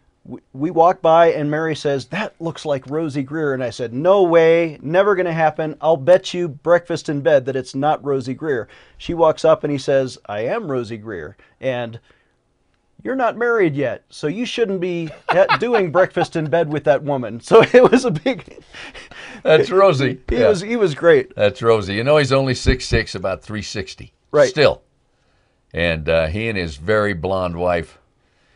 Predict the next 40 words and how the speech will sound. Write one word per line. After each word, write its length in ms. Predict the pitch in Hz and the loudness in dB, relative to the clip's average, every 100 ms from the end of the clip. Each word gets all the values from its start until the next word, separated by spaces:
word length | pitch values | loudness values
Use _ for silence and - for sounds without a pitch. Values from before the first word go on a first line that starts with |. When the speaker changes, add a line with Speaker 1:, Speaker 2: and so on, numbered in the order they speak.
| _ - | _ -6
Speaker 2:
Gloria, 340 | 90 90 78 | -2 -2 -2
was 180 | 76 76 | -6 -8
such, 440 | - 107 - - _ _ - | -4 -4 -4 -14 _ _ -20
uh, 60 | - - 80 - 87 - | -20 -18 -16 -16 -18 -12
they 120 | 98 | -8
were 140 | 95 87 | -6 -6
such 300 | - 101 90 | -6 -6 -6
a, 140 | 80 - _ | -12 -16 _
a, 160 | - 87 - | -12 -10 -12
a 40 | |
team. 540 | 90 - 139 95 80 78 - | -12 -8 -6 -6 -6 -12 -12
And 200 | 82 101 | -10 -6
then, 240 | 120 117 | -6 -6
and 200 | 78 85 | -10 -8
then, 400 | 104 117 110 104 - _ _ _ - | -4 -4 -4 -10 -14 _ _ _ -10
you 100 | 95 | -4
know, 160 | 95 | -4
the 100 | 82 | -4
devil 320 | 76 101 104 | 0 0 0
got 260 | 95 98 95 | 0 -2 -2
interspersed. 1000 | 92 92 82 - - - - 90 95 - _ _ - | -4 -8 -8 -10 -12 -12 -8 -8 -8 -16 _ _ 0
Rosie 360 | 135 165 120 | 4 4 2
was 220 | 95 92 104 | -6 -6 -6
one 160 | 107 | -6
of 100 | 92 | -6
five 380 | - 110 107 95 | -4 -2 -2 -4
people 300 | 120 98 85 | -8 -8 -8
in 80 | 80 | -8
the 80 | 78 | -6
world 380 | 92 82 67 - | -4 -4 -6 -12
that 180 | 71 78 | -12 -8
had 380 | 85 82 76 73 _ _ | -4 -4 -6 -12 _ _
Jackie 360 | 104 98 95 87 | -4 -2 -4 -8
Onassis 500 | 82 85 82 76 - | -8 -8 -8 -12 -12
Kennedy's 560 | 87 78 71 65 - _ _ _ _ _ | -12 -10 -12 -16 -18 _ _ _ _ _
phone 260 | - 90 71 | -10 -8 -8
number, 280 | 57 50 _ _ _ _ _ | -12 -16 _ _ _ _ _
her 140 | - 85 | -14 -12
cell 240 | - 80 | -6 -6
phone, 280 | - 57 57 | -6 -14 -16